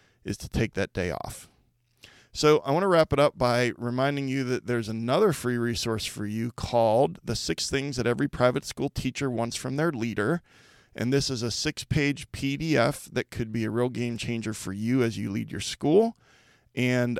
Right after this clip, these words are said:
I guarantee you that if you do these six things, the teachers at your school will be happy to follow you. And you can get that guide by going to the private school leader dot com slash guide. And there are a bunch of free resource-,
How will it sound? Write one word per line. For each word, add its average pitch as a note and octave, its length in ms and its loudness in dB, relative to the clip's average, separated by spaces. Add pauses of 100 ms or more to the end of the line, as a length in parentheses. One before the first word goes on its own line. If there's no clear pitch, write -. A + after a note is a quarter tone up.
I A2 100 0
guarantee C3 560 -2
you C#3+ 60 2
that B2 140 2
if - 140 -8
you A#2 80 -6
do C3 220 -2
these B2+ 200 -2
six - 280 -6
things, C3 320 -2
the - 80 -12
teachers A#2 420 -4
at - 100 -4
your G2+ 120 -4
school A2+ 280 -2
will G#2+ 80 -2
be - 100 -6
happy A2+ 340 -2
to A2 80 -4
follow A2+ 340 -2
you. C#3+ 400 2 (800)
And A#2+ 180 0
you C3 100 2
can B2+ 180 -6
get B2+ 180 0
that A#2+ 200 2
guide B2 400 6 (100)
by A2+ 200 0
going A#2 360 -2
to A#2+ 160 -4
the G2 100 -8
private C3 360 2
school C3+ 160 -4
leader C3 180 0
dot A#2 220 -2
com A#2+ 340 -2
slash A2 560 -2 (240)
guide. A2+ 540 0 (540)
And D3+ 440 0
there B2 180 2
are B2+ 40 4
a B2 60 2
bunch E3+ 260 0
of D3 80 -2
free D3 200 -2
resource-, C#3 440 0